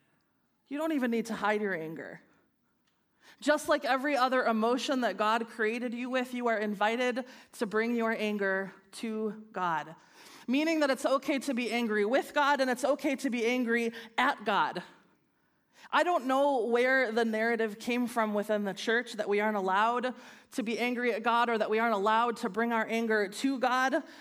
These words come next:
I don't know where it came from, but I hope that we can do our part in stopping it. Now, just,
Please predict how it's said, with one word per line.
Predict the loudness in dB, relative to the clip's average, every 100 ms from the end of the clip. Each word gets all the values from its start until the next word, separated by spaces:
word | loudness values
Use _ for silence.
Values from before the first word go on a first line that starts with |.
| -2
I | 2
don't | 2
know | 2
where | 4 2
it | 0
came | -2 -2
from, | 0 0 2
but | 2
I | 0
hope | -2 -2
that | -2
we | -2
can | -2 0
do | 2
our | 0
part | -2 -2 -2
in | -4
stopping | -4 -4 -2 -6
it. | -4 -6 -8 -20 _ _ _ _ _ _ _ _ _ _ _ _ _ _ _ _ _ _ _ _
Now, | 2 2 2
just, | 0 -2 -2 -12